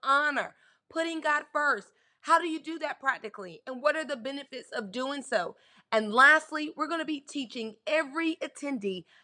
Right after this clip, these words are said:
how to create their very own money plan. I'm asked that all the time. How do I get better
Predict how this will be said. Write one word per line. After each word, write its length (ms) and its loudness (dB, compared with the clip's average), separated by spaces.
how 180 12
to 140 -6
create 460 0
their 180 -4
very 560 2
own 340 -6
money 240 -4
plan. 440 -12
I'm 200 -6
asked 260 -2
that 140 2
all 160 2
the 80 -4
time. 380 0
How 180 4
do 60 6
I 160 2
get 260 -12
better 320 -2